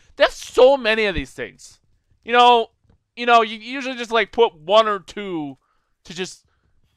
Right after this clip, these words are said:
s-, uh, just establish that you've been there. You don't normally put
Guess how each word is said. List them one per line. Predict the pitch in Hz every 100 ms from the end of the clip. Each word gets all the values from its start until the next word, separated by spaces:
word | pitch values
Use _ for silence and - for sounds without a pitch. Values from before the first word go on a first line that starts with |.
| _ _
s-, | - - - -
uh, | 123 143
just | - 185 - 190
establish | - - 196 185 170 165 151 -
that | 175 151 139
you've | 147 165 127
been | 180 190 170
there. | 170 - _ _ _ _ _
You | 196 220
don't | 247 269 247
normally | 220 233 240 233 220 214
put | 165 214 208